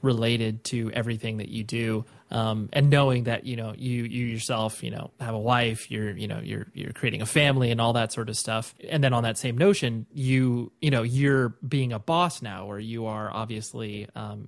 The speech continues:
you know, supervising people. And, you know, no one when they're twenty-two years old is like, "Dude, I can't wait to be a boss. I can't wait to tell people, like, what to do." So it's kind of a two-part question, but the, the idea of, you know,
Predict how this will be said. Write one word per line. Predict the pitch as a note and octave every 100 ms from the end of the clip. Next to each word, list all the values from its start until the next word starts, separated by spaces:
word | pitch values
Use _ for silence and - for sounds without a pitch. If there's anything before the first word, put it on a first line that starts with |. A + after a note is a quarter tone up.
| -
you | B2
know, | G#2+ - _ D#3
supervising | - G3 D3+ B2 A2 G#2+
people. | G#2+ A2 G#2+ G2 - -
And, | D#3+
you | D#3+
know, | D3
no | D3+ F3
one | D#3+ C#3
when | B2+
they're | A#2+ A#2 A2+ - _ _
twenty-two | - C#3+ B2+ A2+ - D#3
years | C3 A2
old | A#2 A#2+ A2
is | A2
like, | A2 G#2
"Dude, | C3+ A2+
I |
can't | G#2 - D3
wait | A#2+
to | A#2+
be | A2+
a | G#2+
boss. | A#2 G#2 - - - -
I | -
can't | - C#3+
wait | C3 A#2+
to | -
tell | - A#2+ A2
people, | A#2 A2 G#2+
like, | G#2 G#2+
what | A2 -
to |
do." | - G#2 G#2 - -
So | - - B2+ A#2 -
it's | C#3+ -
kind | F3+
of | C#3
a |
two-part | F3 D3 B2
question, | B2 A2+ B2+
but | A#2 A2+ A#2
the, | B2+ A#2 A#2 A2+ - _
the | C3+ C3+
idea | B2+ C#3 C#3 B2+
of, | A#2 A2 A2+
you | - A2+
know, | G#2+